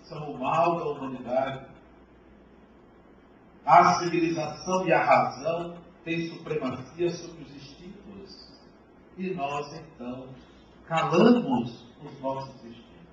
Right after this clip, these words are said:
Quando deveríamos, na realidade, aprender com eles. Quando nós deveríamos experimentá-los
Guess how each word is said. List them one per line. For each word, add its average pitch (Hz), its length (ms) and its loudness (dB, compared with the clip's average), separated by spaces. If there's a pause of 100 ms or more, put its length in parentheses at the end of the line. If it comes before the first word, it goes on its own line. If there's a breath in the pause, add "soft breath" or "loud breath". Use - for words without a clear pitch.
(460)
Quando 226 640 4
deveríamos, 160 800 -2 (920)
na 135 260 -14
realidade, 113 800 -8 (720)
aprender - 880 -10 (460)
com 151 140 -14
eles. 117 760 -10 (920)
Quando 196 240 4
nós 214 340 10
deveríamos 135 1120 2 (1120)
experimentá-los 175 1800 0